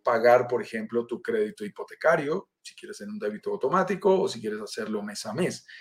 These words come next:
Entonces, es interesante abrir una cuen-, una cuenta. Nos gusta decir que el único momento para ir, aunque podrías firmar un poder y no ir, pero no es recomendable, el único momento para ir es solo el momento de entrega de la propiedad. Recibes tu propiedad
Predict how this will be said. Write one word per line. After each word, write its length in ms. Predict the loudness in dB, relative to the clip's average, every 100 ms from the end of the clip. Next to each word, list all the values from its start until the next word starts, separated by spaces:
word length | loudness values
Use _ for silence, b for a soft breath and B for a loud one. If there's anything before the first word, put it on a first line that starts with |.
| B B
Entonces, 240 | B 0 0
es 140 | 2
interesante 580 | 10 12 12 12 8 10
abrir 260 | 8 8 2
una 200 | -2 -2
cuen-, 280 | -4 -4 -6
una 220 | -6 -4
cuenta. 300 | -8 -12 -8
Nos 180 | -4 8
gusta 240 | 10 12
decir 500 | 12 12 10 8 6 B B B
que 100 | 2
el 80 | 8
único 220 | 10 12
momento 320 | 12 12 12 12
para 180 | 12
ir, 340 | 12 8 0 -10 -12
aunque 280 | -10 -10 -10
podrías 500 | -10 0 4 4 2
firmar 320 | -4 0 0
un 140 | 0
poder 320 | 0 4 4
y 100 | 2
no 160 | -4 -4
ir, 300 | -2 -4 -6
pero 240 | -12 -12 -12
no 120 | -4
es 100 | 0
recomendable, 760 | 0 -2 -4 -2 -2 -2 -6 -8 _ _ _
el 140 | 0 2
único 220 | 6 8
momento 380 | 8 6 4 2
para 260 | 0 2
ir 260 | 2 0 -6 _ -8
es 240 | -6 -2
solo 240 | 2 6 6
el 100 | 4
momento 400 | -2 -2 0 4
de 320 | 2 0 -8
entrega 800 | -6 -6 -6 -2 6 6 6 2
de 100 | 0
la 140 | -4
propiedad. 420 | -6 -10 -10 -14 -14 _ _ _ _
Recibes 500 | -14 -4 6 8 8
tu 80 | 4
propiedad 520 | 4 6 8 6